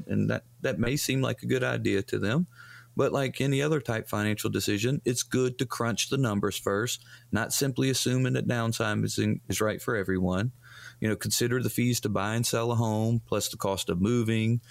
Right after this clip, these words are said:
preparing both homes. Uh, but preparing both of those homes can negate, you know, any financial gain for at least the first few years. I hear people all the time, "Oh, I'm gonna sell this house and make fifty thousand dollars." Well, no, you're not. You're gonna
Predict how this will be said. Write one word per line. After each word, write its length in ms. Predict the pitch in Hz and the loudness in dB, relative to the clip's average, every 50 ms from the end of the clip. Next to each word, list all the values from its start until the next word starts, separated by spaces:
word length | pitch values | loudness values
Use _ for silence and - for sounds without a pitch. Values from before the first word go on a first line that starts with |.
| - - - - - | -20 -20 -20 -14 -6
preparing 580 | - 107 92 - - 101 104 107 107 110 110 107 | -4 -4 -4 -2 -2 -2 -2 0 0 0 0 0
both 260 | 107 113 113 107 - - | 2 2 0 0 0 -2
homes. 600 | 113 110 110 110 107 107 107 107 107 104 - - - - - - - - - - | -2 0 0 0 0 2 2 2 0 0 -2 -8 -16 -20 -20 -20 -20 -20 -10 -4
Uh, 300 | - 92 92 90 87 87 - - - - - | -2 0 0 2 0 -2 -4 -6 -16 -10 -2
but 160 | - 101 - | -2 -2 0
preparing 360 | - 113 104 117 120 120 117 107 | 0 -2 -2 0 0 0 0 0
both 220 | 113 113 113 - | 0 0 0 0
of 60 | 113 110 | 0 2
those 180 | 110 104 - | 2 0 0
homes 260 | - 107 107 117 113 | -2 -2 0 0 -2
can 160 | - - 98 92 | -2 -2 0 0
negate, 380 | 90 - 101 101 101 104 - - - - - | 0 0 0 -2 -2 -2 -6 -10 -20 -10 -4
you 140 | - 95 92 | -2 0 2
know, 240 | 92 95 95 - - - - | 2 2 0 0 -4 -8 -4
any 260 | - 113 131 147 135 | -2 0 0 0 -2
financial 600 | - - 110 104 104 107 110 110 110 - 110 104 | -2 -2 -2 0 0 0 0 0 0 0 -2 -2
gain 540 | 92 95 101 113 120 113 104 101 104 117 113 - - - - - - - - - | 0 0 0 0 0 2 2 2 2 2 0 -2 -8 -20 -20 -20 -20 -20 -16 -8
for 220 | - - 107 104 | -2 0 0 0
at 80 | - - | 2 2
least 280 | 113 120 120 - - | 0 0 0 0 -2
the 60 | - | -4
first 420 | - - 113 110 101 - - - - | -2 0 0 0 0 -2 -6 -4 -2
few 180 | 110 110 104 98 | 0 2 2 2
years. 400 | 95 101 120 123 117 110 110 - | 4 2 2 2 0 0 0 -2
I 140 | 98 104 107 | -2 0 0
hear 140 | 117 113 | 0 0
people 260 | 104 - 113 - - 113 | 0 -2 -2 0 0 0
all 80 | 113 110 | 0 0
the 100 | - 131 | 0 0
time, 100 | 127 131 | 0 2
"Oh, 60 | 156 | 2
I'm 140 | 170 165 151 | 2 2 0
gonna 120 | 139 123 | 0 0
sell 180 | - - 147 143 | 0 0 2 0
this 140 | 139 135 | 0 0
house 220 | - 151 160 156 - | 0 0 0 0 2
and 80 | 127 | 2
make 160 | 127 135 131 - | 2 0 0 0
fifty 280 | - 147 135 - 127 | -2 -2 0 0 -2
thousand 380 | 120 135 135 131 131 120 120 123 | 0 0 0 0 0 0 0 0
dollars." 280 | 139 165 180 135 - | 2 2 2 0 0
Well, 120 | - 107 - | 0 0 2
no, 80 | 196 214 | 2 2
you're 160 | 180 - - | 2 2 0
not. 240 | - 101 151 175 - | 0 0 -2 -2 -2
You're 100 | - - | -2 0
gonna 240 | 131 127 110 101 | 0 2 0 0